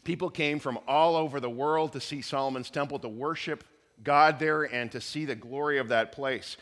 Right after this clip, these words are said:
And, and after King Solomon died, not ver-, not very long after at all, the people kinda got distracted,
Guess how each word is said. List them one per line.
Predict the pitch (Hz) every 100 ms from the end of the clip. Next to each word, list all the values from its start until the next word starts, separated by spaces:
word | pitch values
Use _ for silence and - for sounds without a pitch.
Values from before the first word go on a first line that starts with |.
| - _ -
And, | 139 131 -
and | 120 139
after | 170 147 123 _ _ -
King | 190 214
Solomon | 202 165 131 120
died, | 170 185 147
not | 190 220
ver-, | 165 190
not | 190 208
very | 170 170
long | 160 151
after | 143 135 143 120
at |
all, | 135 107 98 143 - _ - _ _ _ _ _ _ _ 139
the |
people | 196 226
kinda | 175 135
got | 113 110
distracted, | - - 98 95 92 87